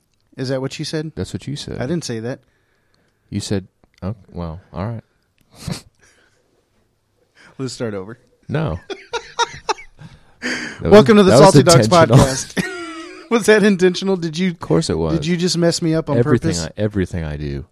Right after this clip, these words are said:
Speaker 1: Oh my gosh.
Speaker 2: <laughs> is intentional.
Speaker 1: Ladies and gentlemen, this is Casey early on a Saturday
Speaker 2: Mm.
Speaker 1: morning. This is what he likes to pull.
Speaker 2: Got bags in my eyes.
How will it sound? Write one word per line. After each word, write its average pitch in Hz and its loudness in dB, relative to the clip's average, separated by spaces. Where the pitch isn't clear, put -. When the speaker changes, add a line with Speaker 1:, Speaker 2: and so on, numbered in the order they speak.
Speaker 1:
Oh 117 -8
my 101 -10
gosh. 104 -14
Speaker 2:
<laughs> - -20
is 87 -14
intentional. 90 -14
Speaker 1:
Ladies 117 -10
and 117 -8
gentlemen, 113 -8
this 110 -12
is 101 -14
Casey 107 -14
early 104 -14
on 101 -14
a 101 -16
Saturday 92 -10
Speaker 2:
Mm. 104 -10
Speaker 1:
morning. 101 -14
This 110 -16
is 110 -18
what 107 -14
he 104 -16
likes 104 -16
to - -20
pull. 113 -16
Speaker 2:
Got 69 -20
bags 78 -8
in 73 -10
my 69 -10
eyes. 76 -14